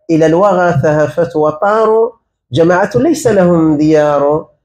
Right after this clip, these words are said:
إلا ظهور الخيل والغبار. فرضي الله عنهم أجمعين، وأدخلنا وإياهم برحمته في عباده الصالحين. أما بعد، أيها الإخوة أساتذة، السلام عليكم ورحمة الله وبركاته.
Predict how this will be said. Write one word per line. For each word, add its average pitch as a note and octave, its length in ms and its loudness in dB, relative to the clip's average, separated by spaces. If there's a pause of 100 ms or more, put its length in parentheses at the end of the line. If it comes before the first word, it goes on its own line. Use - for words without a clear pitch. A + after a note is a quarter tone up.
(200)
إلا F3+ 300 2
ظهور D3 500 0
الخيل C#3 480 -2
والغبار. B2 840 0 (420)
فرضي D#3+ 320 2
الله D#3 320 0
عنهم C#3+ 240 0
أجمعين، C3 760 0 (520)
وأدخلنا D3 600 0
وإياهم C3+ 640 0
برحمته D3 580 -2
في - 140 -4
عباده B2 340 0
الصالحين. G2 640 -12 (400)
أما A#2+ 140 0
بعد، G2 260 -2 (960)
أيها F#3 240 2
الإخوة D#3 560 -2 (320)
أساتذة، C#3 840 -4 (960)
السلام C3+ 380 0
عليكم B2+ 460 0
ورحمة A#2 400 -4
الله G#2 320 -2
وبركاته. F#2+ 580 -10